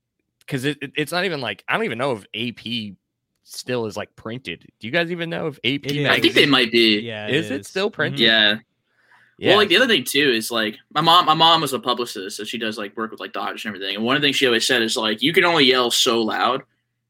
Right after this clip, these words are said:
Speaker 3: until people, and then, like, people will still not hear you, but you can only yell so loud." So, like, sometimes you need that help. You need these outlets. You need, like, the New Noises, the A Ps. You need them to, like, kinda take, take an interest in, like, these smaller bands because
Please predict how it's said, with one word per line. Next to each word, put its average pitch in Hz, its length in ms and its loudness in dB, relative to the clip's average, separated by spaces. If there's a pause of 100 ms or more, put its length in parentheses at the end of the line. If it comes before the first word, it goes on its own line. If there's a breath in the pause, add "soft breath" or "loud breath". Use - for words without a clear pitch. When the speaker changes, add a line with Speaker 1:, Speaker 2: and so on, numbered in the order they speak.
(220)
Speaker 3:
until 123 260 2
people, 120 640 0
and 135 120 4
then, 127 120 4
like, 123 200 2
people 135 300 2
will 120 100 0
still 113 300 2
not 110 240 -2
hear 110 160 0
you, 87 220 -4
but 123 100 0
you 117 80 0
can 127 80 -2
only 120 140 0
yell 120 280 4
so 113 240 0
loud." 107 340 0
So, 123 120 0
like, 117 120 0
sometimes 135 440 0
you 127 80 0
need 139 180 4
that 110 120 2
help. 107 220 -4
You 117 120 -4
need 123 180 2
these 117 180 0
outlets. 113 440 0
You 117 80 0
need, 117 220 4
like, 110 160 0
the 127 100 2
New 120 160 0
Noises, 107 480 -4
the 110 180 -4
A 113 120 2
Ps. 107 440 -2 (400 loud breath)
You 131 120 0
need 135 320 4
them 113 260 2
to, 117 100 -2
like, 110 100 -6
kinda 113 400 2
take, 120 360 0 (400)
take 135 180 2
an 127 60 0
interest 135 400 0
in, 123 80 -2
like, 117 180 -2
these 117 160 -4
smaller 113 320 -2
bands 110 500 0
because 107 800 -4